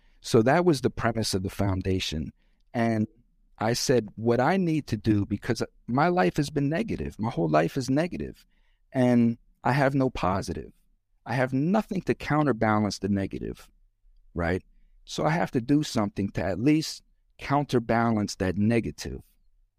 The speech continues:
you know?" And covid came. I, I, I, I became unemployed. I'm still unemployed at this time, but God has provided me the opportunity to start my podcast, start my YouTube channel,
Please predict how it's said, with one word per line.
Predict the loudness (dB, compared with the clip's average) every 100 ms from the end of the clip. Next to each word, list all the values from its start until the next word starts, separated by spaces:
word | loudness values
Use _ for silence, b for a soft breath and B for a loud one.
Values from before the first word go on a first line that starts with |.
| -6
you | -2
know?" | 0 0 0
And | 2 2 2 -2 _ _ _ _ _ _ _ _ _ _ _ -2
covid | 2 4 2 0
came. | 2 4 4 0 -4 _ -8
I, | -2
I, | -2 0 -2 0 0
I, | 0 -2 -8
I | -4
became | -4 -4 0 0 2
unemployed. | 0 -2 -2 2 4 2
I'm | 0
still | 0 2 4
unemployed | 2 -2 0 0 0
at | -2
this | -4 -4
time, | -4 -2 -4 -6 b b b -2
but | 0 0 _ _ _ _ -10
God | -2 2 4 4
has | 2
provided | 0 -2 0 2 2 2 -4
me | -2 -2
the | 0 -2
opportunity | -2 -6 -4 -2 0 0 0 -2 -4 _ _ _ _
to | -4
start | -4 0 0 2
my | 0 -2
podcast, | 2 2 2 -2 -4 -2
start | -2 0 2 2
my | 0
YouTube | 2 0 0 -2 -2
channel, | -4 -2 -2 -4